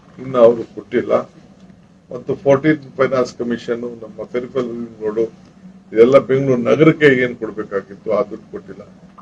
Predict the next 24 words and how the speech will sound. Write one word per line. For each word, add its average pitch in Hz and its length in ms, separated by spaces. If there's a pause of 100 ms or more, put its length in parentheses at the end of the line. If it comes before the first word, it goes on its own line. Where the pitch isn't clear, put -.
(340)
ಹಿಂಗೆ 147 260
ನಮ್ಗೆ 123 420
ಏನು 139 120
ಮಲ್ತಾಯಿ 123 540
ಧೋರಣೆ 120 360
ಆಗಿದೆ 113 460
ಈ 107 60
ರಾಜ್ಯಕ್ಕೆ, 101 500
ಅದನ್ನೆಲ್ಲ 113 480 (680)
ನಿಮ್ಮ 113 220
ಧ್ವನಿ 120 420
ಒಗ್ಗಟ್ಟಿನಿಂದ 107 720 (720)
ಎಲ್ಲ 139 280
ಹೊಸಬ್ರಿದ್ದೀರಿ, 117 760
ಹೋರಾಟವನ್ನ 110 600 (100)
ಮಾಡ್ಬೇಕು 110 480
ಅನ್ನೋದು 101 320
ಕೂಡ 143 120 (960)
ಅವರು, 104 280 (680)
ಆ, 104 120
ಎಲ್ಲರೂ 117 300
ಕೂಡ 120 180
ತಿಳಿಸಿದ್ದಾರೆ. 117 760 (1040)
ಆಮೇಲೆ 147 440